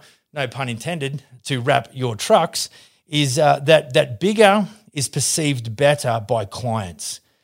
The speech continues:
or homeowners in, you know, because they're our target market. And so if you roll up in a wrap truck and uniforms and your sales process is down,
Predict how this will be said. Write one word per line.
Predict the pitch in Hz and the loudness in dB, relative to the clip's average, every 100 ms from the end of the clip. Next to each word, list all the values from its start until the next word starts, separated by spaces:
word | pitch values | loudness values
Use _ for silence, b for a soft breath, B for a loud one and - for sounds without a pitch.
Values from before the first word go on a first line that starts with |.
| _ - | _ -8
or | 120 | -6
homeowners | 107 117 117 113 107 104 | -2 -2 -2 -2 -2 -6
in, | 101 101 | -8 -10
you | 120 | -8
know, | 107 | -8
because | 101 104 104 | -8 -10 -8
they're | 113 104 | -6 -6
our | |
target | 98 113 104 95 | -8 -6 -8 -8
market. | 95 104 110 92 _ b b | -10 -8 -8 -12 _ b b
And | - 143 | -6 -2
so | 156 | -2
if | 147 156 | -2 -4
you | 196 | -6
roll | 220 190 156 | -2 0 2
up | 143 131 - | 0 -2 -8
in | 131 | -8
a | 117 117 110 | -6 -6 -6
wrap | 127 123 - | -2 -2 -4
truck | - 117 110 | -8 -8 -8
and | 110 | -8
uniforms | 117 117 110 113 104 98 | -6 -6 -6 -8 -8 -8
and | 104 | -8
your | 101 | -8
sales | - 135 127 | -4 -4 -4
process | - 120 - 110 - | -6 -8 -8 -10 -12
is | 98 | -14
down, | 98 110 101 95 | -10 -8 -8 -10